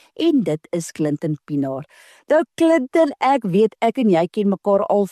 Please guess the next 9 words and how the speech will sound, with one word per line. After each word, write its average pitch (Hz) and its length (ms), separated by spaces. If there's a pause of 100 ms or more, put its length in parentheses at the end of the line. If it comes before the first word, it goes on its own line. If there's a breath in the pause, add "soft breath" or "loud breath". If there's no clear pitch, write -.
vir 202 160
jare. 165 720 (420 soft breath)
Ek 277 220
onthou 196 500
waar 170 200
jy 247 420 (240 soft breath)
die 277 80
redakteur 277 760
was - 360